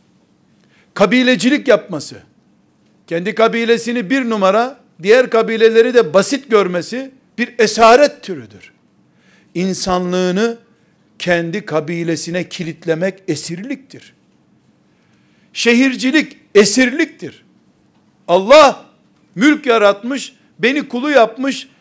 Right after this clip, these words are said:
bütün dünyayı dolaş demiş. Bir şehire niye kilitleyeyim kendimi? Esaret bu. Esaret. Takım tutmak âlâ bir esarettir.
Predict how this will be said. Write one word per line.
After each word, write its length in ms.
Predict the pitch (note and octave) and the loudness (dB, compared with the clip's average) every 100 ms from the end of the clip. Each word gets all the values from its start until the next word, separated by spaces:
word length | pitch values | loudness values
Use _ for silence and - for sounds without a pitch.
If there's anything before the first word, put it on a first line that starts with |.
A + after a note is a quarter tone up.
| _ | _
bütün 360 | A#3 - D4+ G#3+ | -6 -4 -4 -4
dünyayı 500 | B3+ B3 C4 C#4+ C4+ | -2 2 2 2 0
dolaş 420 | C#4 D4+ C#4+ - | 4 4 4 -2
demiş. 260 | A#3+ F3+ - | -10 -10 -8
Bir 100 | A3+ | -8
şehire 460 | - B3+ B3+ C4 A3 | -4 -2 -2 -2 0
niye 240 | C4+ D#4+ | -2 0
kilitleyeyim 600 | D#4 D4+ D4+ D#4 D4 B3 | 0 -2 -2 -2 -2 0
kendimi? 460 | G3+ F#3 D#3 C#3 A2 _ _ - | 0 -2 -4 -8 -10 _ _ -4
Esaret 680 | F#3+ - A#3 A#3 C#4 C#4 - | -2 4 6 8 8 4 -8
bu. 260 | F3 A2 _ _ _ _ _ _ _ - | -8 -8 _ _ _ _ _ _ _ -4
Esaret. 720 | A3 G#3+ B3+ B3 C#4 - - _ _ _ _ _ _ _ _ _ _ _ _ _ _ _ | -2 2 4 6 4 4 -4 _ _ _ _ _ _ _ _ _ _ _ _ _ _ _
Takım 380 | A3 A3+ E4 D#4+ | -2 0 -2 -2
tutmak 440 | C#4+ - B3+ F#3 - _ _ - | -6 -6 -2 -2 -2 _ _ 2
âlâ 520 | A#3+ C#4 C#4 E4+ D#4+ | 4 6 6 6 6
bir 80 | D4+ | 4
esarettir. 920 | B3 - G3 E3 C3 - - G2 | 2 4 2 2 -2 -12 -20 -20